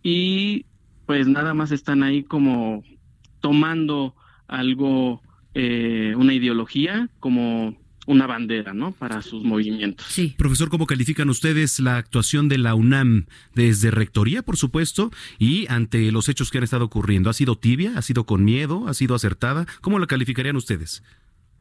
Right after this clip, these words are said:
Speaker 1: Yo creo que la universidad se ha pronunciado, eh, está a favor del diálogo, em, se ha respondido a los, a, a todos estos colectivos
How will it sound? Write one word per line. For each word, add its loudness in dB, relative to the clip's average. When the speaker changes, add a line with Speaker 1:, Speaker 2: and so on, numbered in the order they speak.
Speaker 1:
Yo -4
creo -4
que -4
la 0
universidad -4
se -2
ha -8
pronunciado, -6
eh, -4
está -4
a -2
favor -2
del -2
diálogo, -6
em, 2
se -4
ha -6
respondido -2
a -16
los, -8
a, -6
a -6
todos -2
estos -6
colectivos -2